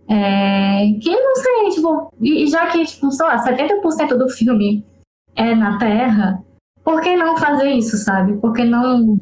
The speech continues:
dedicar mesmo pro, pro público adulto? Até porque, tipo, quando aparece a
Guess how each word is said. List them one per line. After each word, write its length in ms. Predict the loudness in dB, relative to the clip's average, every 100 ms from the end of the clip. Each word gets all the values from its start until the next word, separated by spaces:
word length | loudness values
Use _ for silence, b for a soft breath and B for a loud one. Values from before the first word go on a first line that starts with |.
| 0
dedicar 520 | 0 0 0 -2 0
mesmo 560 | 0 0 0 -2 -2 -6 _ _ _ _
pro, 680 | -2 2 2 2 0 0 0 -4 -14 -20 _
pro 220 | -2 0
público 260 | 0 0 0
adulto? 340 | 0 -2 -2
Até 180 | -2 -2
porque, 320 | -2 0 -2
tipo, 240 | -2 -4
quando 220 | -2 -2 0
aparece 760 | 0 0 0 -2 0 -2 0 -2
a 340 | -2 -2 -6